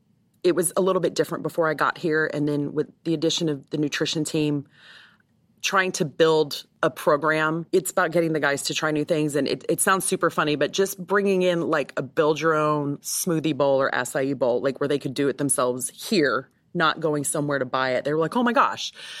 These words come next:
Um, I actually came from fine dining. That was my first part of my career. So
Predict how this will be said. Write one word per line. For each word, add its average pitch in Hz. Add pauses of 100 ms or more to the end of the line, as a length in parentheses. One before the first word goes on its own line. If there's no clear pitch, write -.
(320)
Um, 151 (520)
I 208
actually -
came 151
from 160
fine 151
dining. 147 (480)
That -
was 175
my 156
first 156
part 151
of 156
my 165
career. 175
So 147